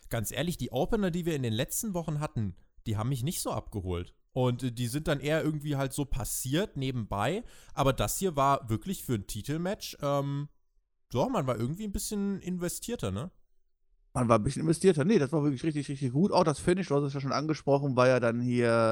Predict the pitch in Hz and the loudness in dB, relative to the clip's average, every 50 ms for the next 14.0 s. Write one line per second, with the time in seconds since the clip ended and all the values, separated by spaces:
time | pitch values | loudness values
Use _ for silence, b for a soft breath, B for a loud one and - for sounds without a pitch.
0 | 107 - 110 117 113 110 107 - 117 120 - 123 107 - - 127 123 120 135 120 | 4 2 2 2 2 2 2 2 -2 0 0 -2 -2 -2 -4 -4 0 4 4 4
1 | 113 117 113 110 - 113 113 117 110 110 107 104 107 104 104 92 101 110 113 101 | 4 2 0 2 4 4 4 4 4 2 0 0 0 -2 0 -2 0 0 0 2
2 | - 101 110 117 120 107 85 - - 110 110 107 110 - - 101 104 - - 113 | 4 4 4 4 4 2 0 2 4 4 4 4 2 0 0 -2 -2 0 0 0
3 | 101 101 101 98 - - 117 107 - 104 98 98 104 95 95 95 95 101 - B | 2 2 2 2 2 2 2 2 2 0 -2 0 2 2 2 2 0 -2 -4 B
4 | B B B B B B - - 95 104 113 117 107 117 117 113 110 110 101 - | B B B B B B -2 2 4 4 4 6 6 6 6 6 6 4 2 4
5 | 107 107 - - 113 - - - 113 107 101 107 110 110 - - 113 - 190 185 | 2 2 2 0 -4 -2 2 2 4 4 2 2 0 -2 0 0 4 4 6 6
6 | 226 220 196 202 180 202 170 160 175 156 165 180 - 170 151 - 151 - 165 147 | 6 4 4 4 4 4 4 4 2 0 0 0 -4 -4 0 0 0 4 4 2
7 | 143 135 139 143 143 - 131 123 120 117 117 113 - B B B B B B B | 4 4 0 0 0 0 -2 0 2 2 2 0 -2 B B B B B B B
8 | B B 139 139 143 135 139 147 131 135 135 117 135 143 139 - - 120 120 131 | B B 2 4 4 4 4 2 2 2 0 2 2 -2 -2 -2 -2 2 6 6
9 | 135 143 139 - - 131 117 117 120 117 131 120 - - 117 113 117 117 113 110 | 6 6 4 2 0 0 0 0 -2 -4 -4 -4 -2 -2 0 2 2 2 2 2
10 | 117 120 117 117 113 110 90 107 110 110 - 98 110 107 - 113 - - - 131 | 2 0 2 0 0 0 0 -2 -2 -2 -2 -2 -4 -4 -4 -8 -6 0 2 2
11 | 127 - - - 117 120 120 120 - - - - 113 110 107 110 107 107 110 110 | 2 2 2 2 4 4 4 4 0 -4 -8 -4 0 2 4 4 4 4 2 2
12 | - b b b b b b b b b b b 120 113 - - 139 120 113 113 | -2 b b b b b b b b b b b 0 0 2 2 2 4 4 4
13 | 107 - - - 107 107 110 110 110 107 107 107 107 107 104 104 104 107 123 | 2 2 0 2 2 2 2 2 4 6 6 8 8 8 6 6 4 2 0